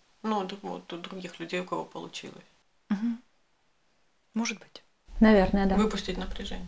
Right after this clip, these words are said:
Speaker 3: Да. Ну, легальные
Speaker 1: Легально,
Speaker 3: такие.
Speaker 1: да.
Speaker 2: Я думаю, что годовщины, э, перестают, м, быть такими важными тогда, когда проходит какой-то момент времени. Я вот вспомню,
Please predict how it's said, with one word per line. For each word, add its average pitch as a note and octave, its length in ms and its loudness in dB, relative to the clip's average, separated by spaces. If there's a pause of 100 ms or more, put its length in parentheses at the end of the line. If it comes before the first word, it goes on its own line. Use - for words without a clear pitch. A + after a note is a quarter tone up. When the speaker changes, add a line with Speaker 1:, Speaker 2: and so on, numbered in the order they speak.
Speaker 3:
Да. G#3 160 0 (220)
Ну, A3 180 12
легальные F#3 540 12
Speaker 1:
Легально, F3+ 460 10
Speaker 3:
такие. E3+ 60 2
Speaker 1:
да. E3+ 200 4 (960)
Speaker 2:
Я G#3 140 4
думаю, G#3 200 4
что G3+ 160 0
годовщины, G3+ 840 2
э, - 100 -2
перестают, F#3+ 840 -2
м, F3 320 -4
быть F3+ 180 -4
такими F3+ 340 -4
важными E3 680 -2
тогда, D#3+ 260 -8
когда D#3+ 180 -8
проходит - 380 -6
какой-то - 340 -6
момент D3 300 -6
времени. - 320 -10
Я E3 80 -6
вот E3 120 -10
вспомню, E3+ 400 -6